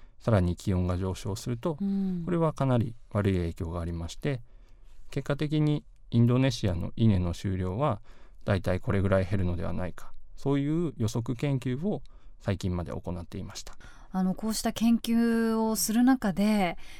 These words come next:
Speaker 2: 木ノ瀬先生がやりがいを感じるのはどういう部分ですか？
Speaker 1: はい。えー、ちょうど今お話ししたことにも関連するのですが、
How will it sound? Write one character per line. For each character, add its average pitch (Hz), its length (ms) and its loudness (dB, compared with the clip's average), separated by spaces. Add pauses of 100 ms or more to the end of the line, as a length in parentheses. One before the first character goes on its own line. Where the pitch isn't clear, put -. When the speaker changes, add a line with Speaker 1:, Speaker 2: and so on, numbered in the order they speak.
(100)
Speaker 2:
木 - 100 -4
ノ 359 100 2
瀬 302 140 0
先 240 320 0
生 240 380 0
が 202 400 2
や 180 120 0
り 233 160 4
が 302 220 6
い 302 100 4
を 302 80 -2
感 262 320 2
じ 262 160 -2
る 277 140 2
の 226 140 2
は 165 100 -2
ど 165 220 -4
う 240 80 -2
い 214 80 -2
う 175 60 -2
部 160 140 -4
分 156 240 -8
で 156 120 -10
す - 100 -10
か？ 151 400 -10 (180)
Speaker 1:
は - 140 -6
い。 - 60 -8 (680)
え 113 340 2
ー、 - 20 -8
ち - 100 -2
ょ 185 60 4
う - 20 2
ど 175 120 4
今 175 260 4
お 104 140 -2
話 107 400 2
し - 20 -2
し - 40 -8
た 113 140 0
こ 113 100 -2
と 110 140 4
に 95 80 4
も 85 120 0
関 95 280 2
連 95 140 2
す - 120 -4
る 90 60 2
の 85 120 -2
で - 120 -8
す - 100 -4
が、 104 240 0